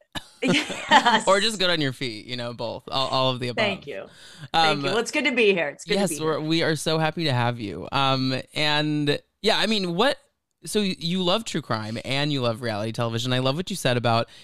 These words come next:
Speaker 2: it being, like, one and the same, 'cause I do find that, like, the fans of reality T V, like, really cross over to true crime. But
Speaker 1: I think so.
Speaker 2: sometimes, sometimes I feel it's not the opposite. Like, I think a lot of, like, reality is, like, like, we're like, "Oh, we'll consume anything,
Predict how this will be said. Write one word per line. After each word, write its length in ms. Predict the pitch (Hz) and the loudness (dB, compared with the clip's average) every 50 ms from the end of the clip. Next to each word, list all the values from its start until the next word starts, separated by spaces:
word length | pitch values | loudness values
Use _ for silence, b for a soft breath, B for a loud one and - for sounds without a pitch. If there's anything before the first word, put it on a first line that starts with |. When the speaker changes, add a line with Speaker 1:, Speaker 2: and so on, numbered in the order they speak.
| B B | B B
Speaker 2:
it 140 | - 135 120 | -4 -4 -2
being, 240 | 127 127 123 120 127 | 0 0 0 2 0
like, 180 | 123 120 117 120 | 0 0 0 0
one 200 | 117 120 120 117 | -2 0 0 0
and 80 | 117 | 0
the 40 | 117 | -2
same, 280 | - - 123 120 127 127 | -2 -2 -2 -2 0 -2
'cause 100 | 156 160 | 0 0
I 60 | 170 | 0
do 180 | 156 156 180 | 0 -2 -4
find 240 | 196 - 262 277 320 | -4 -4 -4 -4 -4
that, 100 | 359 - | -4 -6
like, 140 | 359 320 - | -6 -6 -6
the 80 | - 151 | -6 -6
fans 320 | - 123 117 117 113 113 | -4 -2 -2 -2 -2 -4
of 100 | 120 110 | -4 -4
reality 320 | 117 113 110 110 110 110 110 | -2 -2 -2 0 -2 -2 -4
T 140 | - - 113 | -6 -8 -8
V, 180 | 104 110 107 104 | -6 -6 -4 -4
like, 160 | 107 107 104 | -4 -6 -6
really 220 | 113 113 110 107 110 | -6 -6 -6 -6 -6
cross 260 | - 107 113 - - | -6 -6 -6 -4 -6
over 440 | 110 110 107 110 113 117 127 131 - | -8 -6 -6 -6 -6 -6 -6 -6 -8
to 380 | - - - - 117 113 113 | -8 -6 -4 -4 -4 -4 -6
true 200 | 110 - - 143 | -8 -6 -8 -8
crime. 440 | - - 147 147 147 156 160 170 170 B B B B B B B B _ | -4 -2 -2 -2 0 -2 -2 -4 -6 B B B B B B B B _
But 80 | 151 | -2
Speaker 1:
I 20 | 156 | -2
think 80 | 151 | -2
so. 140 | - - 196 | -2 -2 0
Speaker 2:
sometimes, 640 | 180 180 185 240 208 214 220 240 247 262 254 214 - - _ _ _ _ - | 0 0 2 2 2 2 2 2 0 0 -2 -4 -8 -12 _ _ _ _ -10
sometimes 380 | - - 185 202 220 247 254 | -6 -4 -2 -2 -2 -2 -2
I 80 | 285 240 | -4 -4
feel 200 | - 196 175 - | -2 -2 -2 -2
it's 200 | 127 117 - - | -2 -4 -6 -6
not 340 | 127 123 117 117 101 80 - | -4 -2 -2 -2 -2 -4 -6
the 80 | 117 | -6
opposite. 540 | 95 - 110 104 - 107 - - 62 - - | -6 -6 -8 -10 -10 -10 -10 -10 -10 -8 -8
Like, 120 | 139 135 | -4 -2
I 100 | 143 151 | -2 -2
think 180 | 147 190 196 175 | 0 -2 -2 0
a 140 | 175 123 127 | 0 0 2
lot 240 | 127 127 127 123 127 | 2 2 2 0 -2
of, 100 | 123 135 | -2 -2
like, 220 | 139 127 117 - B B B B B B B | -2 -2 -2 -6 B B B B B B B
reality 680 | - 135 127 120 117 113 113 120 117 123 127 127 127 - - | -2 0 0 2 2 0 0 0 0 0 -2 -2 -4 -2 0
is, 200 | - 127 117 - | -2 0 2 2
like, 320 | 123 117 113 110 - - _ | 0 0 0 -4 -6 -12 _
like, 280 | - 156 156 135 123 117 | -4 -2 -2 0 0 -2
we're 200 | 135 143 147 143 | 0 2 2 4
like, 200 | 139 131 127 - - | 2 2 0 -2 0
"Oh, 340 | 156 151 143 139 135 127 127 - | 2 2 4 4 2 0 -2 -6
we'll 300 | 123 131 139 143 143 139 | -4 -2 0 0 0 0
consume 380 | - 143 135 - - 139 123 | -2 -4 -4 -2 -2 -2 -2
anything, 640 | 107 113 113 117 117 - 131 127 127 127 131 139 - | 0 -2 -2 -4 -2 -2 -2 0 0 -2 -4 -6 -8